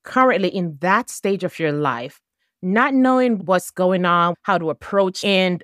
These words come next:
what does a feeling means, right? I am really, really glad you're here because together we are here to garner knowledge as we talk about nudges of the soul,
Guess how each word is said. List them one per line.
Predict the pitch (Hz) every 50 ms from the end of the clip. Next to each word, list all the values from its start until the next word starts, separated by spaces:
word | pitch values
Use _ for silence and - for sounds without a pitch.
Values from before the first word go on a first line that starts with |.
| _ _
what | 208 190
does | 185 190 175
a | 170
feeling | - - _ - 240 240 240 220 185 160 147 143 151
means, | 160 180 185 160 139 139 - 117 139 - -
right? | 156 160 185 208 269 285 - _ _ _ _ _ _ _ _
I | - 208
am | 226 233 240 226 190
really, | 196 247 302 330 294
really | 254 214 170 156
glad | - 156 143 139 139
you're | 139 135
here | 127 - - 127 127 160 240 359 277
because | 190 202 - 196 180 196 185 - _
together | - 277 214 170 151 151 147 190 226 277 349 - _
we | - 202 196
are | 185
here | - 196 190
to | 180 190
garner | 180 170 170 185 214 220
knowledge | 214 208 202 214 226 170 120 95 - - - - - _ _ _ _ _ _
as | - 190 185 180 175 175 156 - -
we | 170 220 262 330
talk | - - - 185 143 -
about | 165 135 139 131 131 131 120 - _ _ _ _ -
nudges | 165 170 185 196 196 233 226 233
of | 240 -
the | - 247
soul, | 214 - - - 143 139 139 135 135 143